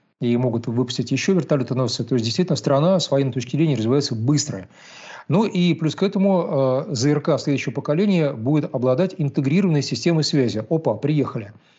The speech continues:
То есть имеется в виду, что на сегодня никакой сети центричности и возможности взаимодействия, допустим, самолётов З Р К с теми самыми Хисарами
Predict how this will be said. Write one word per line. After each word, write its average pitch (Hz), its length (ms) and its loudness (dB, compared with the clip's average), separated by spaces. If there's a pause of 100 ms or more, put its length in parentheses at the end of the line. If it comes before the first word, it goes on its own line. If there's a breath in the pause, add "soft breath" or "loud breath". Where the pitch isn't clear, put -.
(240 soft breath)
То 151 60 0
есть 147 180 -2
имеется 160 320 2
в - 40 -8
виду, 160 160 2
что 143 280 0
на 143 160 -2
сегодня 165 560 0 (300 loud breath)
никакой 165 560 0
сети 175 340 0
центричности 139 840 -2 (280 loud breath)
и 147 200 4
возможности 143 580 0
взаимодействия, 165 760 0
допустим, 123 400 -4
самолётов 147 720 0
З 123 260 0
Р 151 120 2
К 220 300 0 (220)
с - 120 -12
теми 127 200 -2
самыми 120 320 -2
Хисарами 120 640 -2